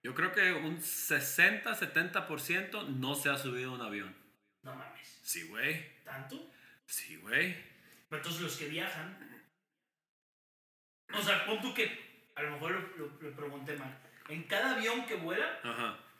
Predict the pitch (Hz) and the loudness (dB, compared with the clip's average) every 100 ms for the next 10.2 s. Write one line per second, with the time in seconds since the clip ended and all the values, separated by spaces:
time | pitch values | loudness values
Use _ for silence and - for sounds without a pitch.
0 | - _ - 196 208 214 202 185 180 - | -20 _ 0 0 2 0 -2 -4 -6 -4
1 | 180 170 - 147 147 147 147 - 135 - | -6 -6 -6 -4 -2 -4 -4 -6 -10 -18
2 | - - _ _ _ _ _ _ 113 107 | -20 -20 _ _ _ _ _ _ -8 0
3 | 120 - 131 185 160 175 185 165 165 175 | 6 8 8 8 6 6 2 2 2 0
4 | - 165 160 165 185 196 180 151 135 - | -4 -6 -2 -2 0 0 2 0 -4 -12
5 | - - 143 151 - 143 135 143 165 180 | -20 -18 -10 -6 -4 -4 -6 -6 -4 -2
6 | 175 185 180 - 143 180 214 277 - - | -2 -2 -2 -2 -2 -2 -6 -8 -12 -16
7 | - 156 151 135 151 151 143 135 - 139 | -6 -6 -6 -8 -8 -8 -8 -8 -10 -8
8 | 151 151 147 139 131 135 127 127 123 - | -4 -4 -6 -8 -12 -14 -14 -14 -14 -18
9 | - 110 110 113 113 - 104 - 117 131 | -14 -8 -4 -2 -4 -6 -10 -6 -8 -8
10 | 135 156 | -10 -10